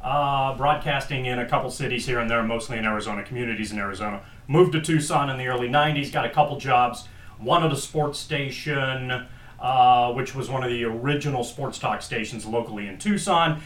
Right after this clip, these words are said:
and worked at a magazine that covered University of Arizona sports, Cat Tracks Magazine. Uh, so those two things sort of melded for a while.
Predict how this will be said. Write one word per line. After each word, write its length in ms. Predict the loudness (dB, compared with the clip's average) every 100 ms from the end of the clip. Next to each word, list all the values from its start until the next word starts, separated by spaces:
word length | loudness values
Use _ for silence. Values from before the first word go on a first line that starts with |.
| -10 0
and 160 | 2
worked 220 | 4 2
at 80 | 0
a 60 | 0
magazine 460 | 0 -2 -4 -4 -6
that 120 | -4
covered 300 | -4 -4 -6
University 420 | -6 -4 -4 -2
of 80 | -2
Arizona 380 | -2 -2 -6 -8
sports, 500 | 0 2 2 -2 -14 -18 -2
Cat 220 | 2 2
Tracks 260 | 2 -2 0
Magazine. 460 | -2 -2 -8 -14 -16 -18 -18 -12
Uh, 260 | -2 2 2
so 240 | 2 0
those 320 | 2 4 4 2
two 160 | 0
things 320 | 0 -2 -4
sort 220 | -4 -2 -2
of 60 |
melded 440 | 0 4 4 2 -2
for 160 | 0
a 80 | 2
while. 600 | 4 6 6 6 4 0